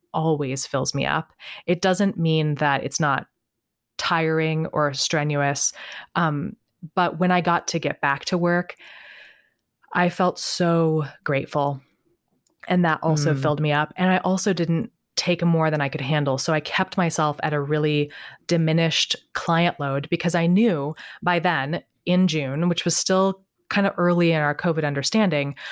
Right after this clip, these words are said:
Speaker 1: but I knew by then personally that I needed to be very process oriented this year and not results oriented. So I pulled everything back to those morning practices and to my meditation practice. And I got really strict with myself in a loving way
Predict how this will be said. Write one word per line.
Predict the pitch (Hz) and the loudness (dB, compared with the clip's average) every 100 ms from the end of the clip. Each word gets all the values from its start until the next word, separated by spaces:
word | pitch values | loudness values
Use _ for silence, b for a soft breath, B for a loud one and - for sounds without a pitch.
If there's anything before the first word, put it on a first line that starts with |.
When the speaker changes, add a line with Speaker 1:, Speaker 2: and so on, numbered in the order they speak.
| B - | B -2
Speaker 1:
but | 180 | 2
I | |
knew | 185 196 | 4 4
by | 185 170 | 4 0
then | 165 156 147 143 | 2 0 -2 -4
personally | - 208 - 165 151 147 | -4 -2 0 0 2 0
that | 143 147 147 - B B - | 0 0 -2 -6 B B -2
I | 170 | 2
needed | 175 175 175 | 4 2 2
to | 170 | 0
be | 165 147 143 - _ | 0 0 0 -4 _
very | 147 139 175 175 175 | -4 2 2 2 0
process | 160 143 160 170 | 0 -2 -2 -2
oriented | 180 180 185 196 | 2 2 2 0
this | 190 - | -2 0
year | 185 185 | 2 2
and | 151 151 | 0 0
not | 143 139 151 | 0 -2 -4
results | 139 131 - | -4 -4 -2
oriented. | 135 135 135 151 | -2 -2 -2 -4
So | - | 0
I | 151 | -2
pulled | - - 160 - | -2 -2 -2 0
everything | 165 165 165 | -2 0 0
back | 151 139 - | 2 -2 -4
to | 156 143 135 131 B B B B | -4 -2 -2 -4 B B B B
those | 147 139 160 | 0 2 2
morning | 180 190 180 | 4 4 2
practices | 175 165 - - 165 147 143 - | 0 -2 -4 -2 0 2 0 -2
and | 151 143 | -2 -2
to | - 143 | -2 -2
my | 135 | 0
meditation | 135 139 - 160 156 | 0 0 0 0 -2
practice. | - 147 - 143 | -2 -4 -2 -4
And | - | -2
I | 139 | -2
got | 139 135 - | -2 -2 -6
really | 151 156 156 156 160 165 | -4 0 2 2 0 -2
strict | - - 165 165 | -4 -2 -2 -4
with | 147 | -4
myself | 127 - 131 143 - | -6 -2 -2 -2 -2
in | 165 | 0
a | 156 | 0
loving | 156 175 185 180 151 | 2 2 2 0 0
way | 131 139 | -2 -2